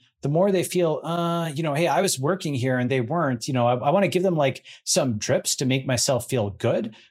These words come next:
but I'm not actually gonna lift them up." It's very difficult to lift up another human being. They need to have their own independent lift,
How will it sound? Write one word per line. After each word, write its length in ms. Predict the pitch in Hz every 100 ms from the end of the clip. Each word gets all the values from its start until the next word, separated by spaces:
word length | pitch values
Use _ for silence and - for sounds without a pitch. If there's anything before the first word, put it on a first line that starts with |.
| _
but 300 | 156 135 - _
I'm 100 | 139
not 140 | 202
actually 340 | 175 175 - 151
gonna 140 | 120
lift 380 | 110 107 160 -
them 120 | 123
up." 200 | 117 110
It's 100 | 95
very 140 | 160 143
difficult 320 | 170 - 143
to 60 | 117
lift 380 | 107 135 -
up 140 | 151 131
another 240 | 123 113
human 200 | 110 113
being. 200 | 110 117
They 80 | 104
need 120 | 127
to 60 | 131
have 120 | 135
their 120 | 113 -
own 180 | 135
independent 400 | 120 110 113 104
lift, 400 | 104 151 - -